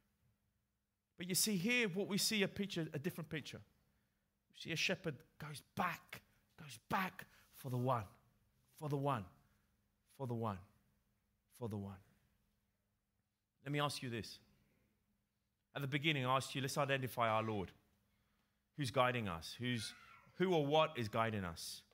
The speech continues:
Let me ask you this. Does your Lord whoever or whatever you're following, does fame, does riches, does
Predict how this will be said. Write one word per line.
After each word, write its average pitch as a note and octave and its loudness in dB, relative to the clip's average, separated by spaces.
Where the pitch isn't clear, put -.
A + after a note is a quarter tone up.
Let D3+ -6
me F#3 0
ask G3 -2
you F3 -6
this. D3+ -6
Does B2 -2
your D#3+ -2
Lord C3+ 4
whoever D3+ 2
or C3+ 4
whatever D#3 4
you're D#3 2
following, A#2 -2
does D3+ 4
fame, C3+ 2
does B2+ 0
riches, - -2
does B2+ 4